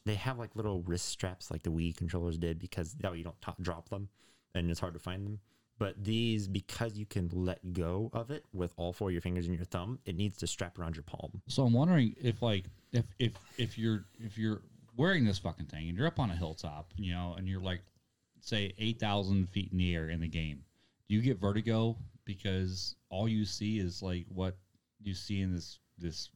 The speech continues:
Speaker 2: V R?
Speaker 1: People, people do usually get, uh, motion sick sometimes
Speaker 2: I would
Speaker 1: with
Speaker 2: think
Speaker 1: V R,
Speaker 2: so.
Speaker 1: which
Speaker 2: You
Speaker 1: is
Speaker 2: would get
Speaker 1: another
Speaker 2: vertigo. You
Speaker 1: big
Speaker 2: would feel like
Speaker 1: selling
Speaker 2: you're
Speaker 1: point.
Speaker 2: falling or whatever,
Speaker 1: Right,
Speaker 2: and
Speaker 1: selling point. It's another big issue with that kind of thing. And there's a lot of games that really pick on that. There's, like, a roller,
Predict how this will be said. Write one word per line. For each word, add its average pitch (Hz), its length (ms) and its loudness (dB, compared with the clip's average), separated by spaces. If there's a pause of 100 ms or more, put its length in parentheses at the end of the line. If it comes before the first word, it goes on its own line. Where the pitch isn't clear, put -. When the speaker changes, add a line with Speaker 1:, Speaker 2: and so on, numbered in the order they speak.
(120)
Speaker 2:
V 87 180 0
R? 117 300 0 (400)
Speaker 1:
People, 127 380 0
people 95 260 0
do 90 100 2
usually 82 440 2
get, 82 340 -2
uh, 85 200 -2
motion 80 420 -2
sick - 240 -4
sometimes 85 300 0
Speaker 2:
I - 20 0
would 147 60 2
Speaker 1:
with 139 100 -2
Speaker 2:
think 170 140 2
Speaker 1:
V 202 40 0
R, 156 80 -6
Speaker 2:
so. 87 200 2
Speaker 1:
which 87 80 -2
Speaker 2:
You 101 40 0
Speaker 1:
is 110 60 2
Speaker 2:
would 110 160 -2
get 117 140 2
Speaker 1:
another 101 160 -4
Speaker 2:
vertigo. 98 480 2
You 85 80 -2
Speaker 1:
big 95 80 0
Speaker 2:
would 98 100 0
feel 107 180 0
like 101 160 2
Speaker 1:
selling - 40 -10
Speaker 2:
you're 104 80 0
Speaker 1:
point. 82 100 -4
Speaker 2:
falling 98 400 2
or 101 100 0
whatever, 92 460 2
Speaker 1:
Right, 101 160 0
Speaker 2:
and 87 240 -4
Speaker 1:
selling 78 220 -6
point. 82 200 -4 (260)
It's - 120 0
another 107 300 2
big 87 300 -6
issue 85 320 0
with 80 260 -2
that 87 200 -2
kind 85 120 -6
of 78 60 -8
thing. 85 180 -2
And 92 80 0
there's 104 140 2
a 143 60 2
lot 170 160 -2
of 139 60 -6
games 123 260 -2
that 87 120 -4
really 95 200 2
pick - 200 -4
on 82 120 0
that. 80 100 -2
There's, 87 160 0
like, 90 160 -2
a 82 120 -2
roller, 90 240 -8